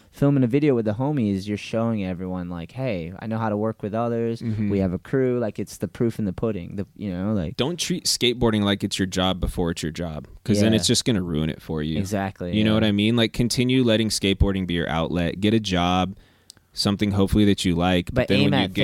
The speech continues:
Speaker 1: things
Speaker 2: off,
Speaker 1: within skateboarding,
Speaker 2: and then when you
Speaker 1: you know?
Speaker 2: get off, skating's your outlet, and you can still have fun with
Speaker 1: Yeah.
Speaker 2: it, you
Speaker 1: Don't,
Speaker 2: know?
Speaker 1: yeah, and don't, you can always aim and work at things in skateboarding.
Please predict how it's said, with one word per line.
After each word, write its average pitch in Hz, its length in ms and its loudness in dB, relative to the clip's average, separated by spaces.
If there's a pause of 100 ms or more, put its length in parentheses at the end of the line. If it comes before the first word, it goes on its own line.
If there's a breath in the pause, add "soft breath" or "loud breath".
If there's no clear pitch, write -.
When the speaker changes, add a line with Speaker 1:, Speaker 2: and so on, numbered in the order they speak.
Speaker 1:
things - 100 2
Speaker 2:
off, 95 120 2
Speaker 1:
within 117 280 0
skateboarding, 110 520 -2
Speaker 2:
and 117 80 2
then 120 120 4
when 117 120 2
you 107 60 4
Speaker 1:
you 95 40 0
know? 92 60 -4
Speaker 2:
get 107 140 4
off, 110 480 0
skating's 98 520 0
your 95 120 -2
outlet, 82 380 -2
and 78 80 -6
you 98 60 -6
can 101 140 -10
still 98 180 0
have 90 160 -4
fun 71 340 -4
with - 160 -8
Speaker 1:
Yeah. 95 60 -2
Speaker 2:
it, 80 140 -4 (260)
you - 60 -4
Speaker 1:
Don't, 135 120 6
Speaker 2:
know? 87 160 -4
Speaker 1:
yeah, 110 200 2 (100)
and 135 160 2
don't, 147 280 6
you 151 160 0
can 165 160 2
always 139 260 4
aim 127 220 0
and 107 120 2
work 113 240 0
at 98 160 0
things 98 200 -2
in 98 80 -4
skateboarding. 92 600 -4